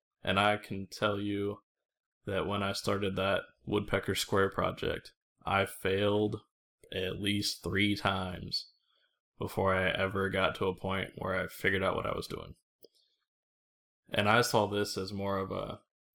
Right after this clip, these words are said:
you know, the project was completely new to me. I had never tried anything like it. I had never tried the painting style that I had to use on this.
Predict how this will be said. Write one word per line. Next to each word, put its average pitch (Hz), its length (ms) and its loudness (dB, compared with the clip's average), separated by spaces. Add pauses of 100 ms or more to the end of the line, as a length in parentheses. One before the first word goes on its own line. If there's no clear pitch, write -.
(560)
you 110 100 2
know, 98 140 0
the 95 120 -4
project 107 480 4
was 101 160 -6
completely 104 500 0
new 101 160 0
to 98 80 -4
me. 98 300 -6 (120)
I 104 120 -4
had 98 160 -2
never 104 260 0
tried 98 240 0
anything 98 420 -4
like 92 240 -6
it. 90 200 -8 (800)
I 104 160 -2
had 95 180 0
never 98 260 0
tried 95 680 0
the 95 100 -2
painting 98 800 -2 (440)
style 95 460 0
that 95 120 -2
I 92 40 -2
had 95 260 -2
to - 60 -6
use 95 260 -4
on 98 180 -4
this. - 420 -8